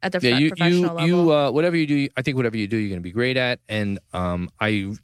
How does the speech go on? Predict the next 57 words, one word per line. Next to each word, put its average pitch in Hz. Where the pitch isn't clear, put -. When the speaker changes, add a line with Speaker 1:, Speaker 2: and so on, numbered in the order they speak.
Speaker 2:
I 104
think 101
you're 98
a 90
natural 98
to -
speak. -
So 85
I 95
love 101
the 98
idea 92
of 87
broadcast 92
media. 98
Um, 82
I 95
think 92
you'd 82
be 90
terrific, 92
and 101
I 98
think 110
you'd 110
have 98
a 95
lot 90
of 87
fun 98
with 101
it, 95
even 123
if 117
you 117
didn't 98
do 101
it 92
forever. 98
Speaker 1:
Mm-hmm. 226
Speaker 2:
I -
think 107
it's 101
something 92
you 87
sh-, -
you 101
should 90
dabble 92
in. 85
You 98
know 113
the 110
game 110
so 92
well, 82
Speaker 1:
Yeah. 185